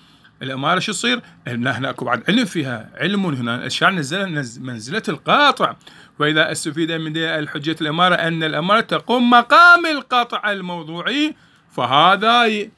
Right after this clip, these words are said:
شنو؟ ينفي أنه كما ينتفي الأصل بالقطع ينتفي بالأمارة أيضًا. يعني هنا أن الأصل العملي ينتفي، شلون ينتفي؟ اكتب بمجيء،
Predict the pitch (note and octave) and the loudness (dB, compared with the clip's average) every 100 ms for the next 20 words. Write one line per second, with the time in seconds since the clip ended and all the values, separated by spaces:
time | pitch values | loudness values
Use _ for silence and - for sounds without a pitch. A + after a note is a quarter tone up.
0 | _ - F#3+ A#3+ C#4 A#3 G#3+ D#4 C4 - | _ -6 0 4 4 4 6 4 4 -2
1 | A3+ G#3+ G#3 G#3 G3 F#3+ G3 E3+ F3+ E3+ | -4 -2 -2 -4 -4 -6 -8 -6 -6 -4
2 | F#3 F#3+ A#3 C4+ C4 - - _ - F#3 | -2 0 4 4 4 -2 -20 _ 0 0
3 | F3+ E3+ F3 F#3 F3 - G3+ A#3+ C4+ B3+ | 2 -2 -2 0 -2 0 4 6 4 2
4 | G3+ G3 - D#4 D#4 C4 D#4+ D4 D#4+ D#4 | -4 -2 4 2 2 -4 -4 -4 -6 -2
5 | C#4 A3+ G#3 F#3+ E3+ E3 D3 D3 D3 D3+ | -2 -2 -2 -4 -6 -8 -8 -8 -8 -10
6 | D3+ D#3 D3 D3+ _ _ _ _ _ - | -10 -12 -14 -16 _ _ _ _ _ -4
7 | C#3 D3+ D3+ D#3 D#3+ D#3 - E3 - D#3 | 0 2 2 2 0 0 -4 -6 -4 -4
8 | - D#3+ D#3+ E3 A#3+ C4 F3 - - D#3 | -2 -4 -2 0 4 4 2 -6 -10 0
9 | E3+ D#3 A3+ G3 A3 B3 C#4+ C4+ C4+ B3+ | 2 2 0 0 0 2 4 4 4 0
10 | - C#4 C4+ A#3 C#4 G3+ C#3 C#3+ | 0 0 2 4 6 4 0 -6